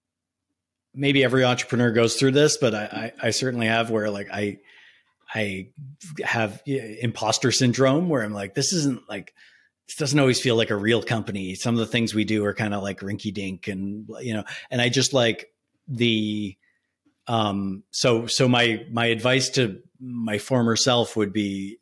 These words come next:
if you want this to be a real company, uh, and build a real team around it, you gotta focus on the, the kind of business fundamentals too, uh, a bit, a bit more, uh, in some ways. I, I, um,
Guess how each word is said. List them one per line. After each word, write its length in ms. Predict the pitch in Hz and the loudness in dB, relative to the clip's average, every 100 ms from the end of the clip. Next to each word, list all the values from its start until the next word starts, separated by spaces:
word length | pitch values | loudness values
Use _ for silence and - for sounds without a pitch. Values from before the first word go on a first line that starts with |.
| - | -18
if 280 | 135 123 123 | -14 -6 0
you 80 | |
want 180 | 120 143 | 2 4
this 140 | 143 131 | 2 2
to 80 | 123 | 2
be 80 | 117 | 2
a 60 | |
real 340 | 107 113 123 110 | 4 4 4 4
company, 640 | 123 113 110 101 95 98 - - - - - | 0 0 0 -2 -2 -6 -10 -20 -20 -20 -10
uh, 300 | 110 101 101 | -6 -4 -4
and 160 | 104 107 | -6 0
build 200 | 113 110 | 0 2
a 60 | |
real 220 | 107 110 104 | 2 2 0
team 280 | - 202 156 | 0 2 4
around 400 | 110 104 104 98 | 2 0 -2 -2
it, 320 | 98 98 - _ | -4 -6 -12 _
you 520 | 117 120 127 120 127 123 | -20 -20 -20 -20 -16 -6
gotta 160 | 110 | -4
focus 340 | - 117 107 - | 0 0 0 -2
on 160 | 101 | -2
the, 240 | 98 92 95 _ | -2 -6 -10 _
the 80 | 104 | -14
kind 160 | - 98 | -10 -10
of 140 | 87 | -6
business 340 | 107 101 98 - | -6 -4 -6 -6
fundamentals 920 | - 98 92 92 92 82 85 - - - - - _ | -4 -2 -2 -6 -8 -10 -8 -8 -8 -14 -20 -20 _
too, 400 | - 101 82 82 - | -6 -4 -6 -10 -10
uh, 760 | 95 95 90 87 87 87 101 98 | -8 -6 -8 -10 -12 -16 -16 -14
a 100 | 107 | -10
bit, 200 | 101 98 _ _ _ | -8 -8 _ _ _
a 120 | 123 | -14
bit 180 | 101 120 | -12 -12
more, 500 | 107 95 101 87 - _ _ | -10 -8 -6 -8 -14 _ _
uh, 200 | 107 92 95 | -12 -10 -10
in 120 | 110 | -10
some 180 | - 98 | -8 -8
ways. 320 | 90 87 - - | -10 -10 -12 -12
I, 260 | 92 87 - _ | -12 -14 -18 _
I, 240 | 95 90 87 | -18 -16 -16
um, 420 | 87 82 78 92 | -16 -18 -20 -20